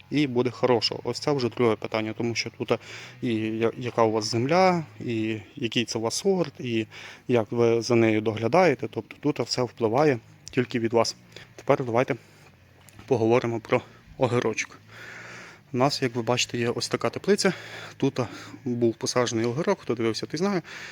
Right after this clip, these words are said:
Тут ще чотири корча, ой, чотири рядка огірка ще не вистачало. У нас ця теплиця на сто вісімдесят квадратів. Ну, звісно, до кінця воно все не садиться, тому що тут потрібна ще якась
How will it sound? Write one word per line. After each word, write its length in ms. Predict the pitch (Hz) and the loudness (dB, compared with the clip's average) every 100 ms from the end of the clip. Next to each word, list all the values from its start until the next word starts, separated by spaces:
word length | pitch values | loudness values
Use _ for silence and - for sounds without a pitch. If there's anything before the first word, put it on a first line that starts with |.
| - - | -18 -2
Тут 280 | 143 139 | 0 0
ще 220 | - 135 135 | 0 -2 -2
чотири 360 | - 127 131 | 0 2 0
корча, 420 | - 123 - 135 139 - - - | 0 -4 0 0 -2 -10 -20 -6
ой, 280 | 123 113 110 | 0 0 0
чотири 540 | - - 127 131 120 | -4 0 2 4 2
рядка 300 | 113 - 123 | -2 2 4
огірка 440 | 120 113 117 156 | 4 4 -2 -2
ще 180 | 160 120 | 0 0
не 80 | 117 | 0
вистачало. 480 | 113 - - 113 101 - - - - - - 123 | -2 -4 -2 -2 -2 -8 -16 -16 -16 -18 -10 -4
У 40 | |
нас 160 | 127 - | -2 -2
ця 160 | 127 | -4
теплиця 400 | - 113 127 - | -4 -2 0 0
на 200 | 120 113 | 0 -2
сто 200 | - - | -6 -2
вісімдесят 460 | 120 117 117 - 113 | 0 0 -2 -2 -4
квадратів. 460 | - 156 196 185 170 - - - | -4 0 0 0 -6 -10 -12 -2
Ну, 220 | 123 113 | 0 0
звісно, 360 | 123 127 - | -2 -4 -4
до 120 | 117 117 | -4 -2
кінця 280 | 131 - | -4 0
воно 200 | 117 117 | 0 0
все 180 | 113 - | -4 -4
не 120 | 123 | -6
садиться, 440 | 135 196 160 - 156 | 0 0 0 -10 -10
тому 260 | - 123 | -6 -4
що 160 | 120 127 - - - - - _ - | -4 -6 -10 -16 -16 -14 -16 _ -4
тут 260 | 127 117 | -4 -4
потрібна 400 | - 113 135 123 | -10 -4 -2 -2
ще 160 | 113 - | -4 -4
якась 320 | 117 127 - | -4 -4 -6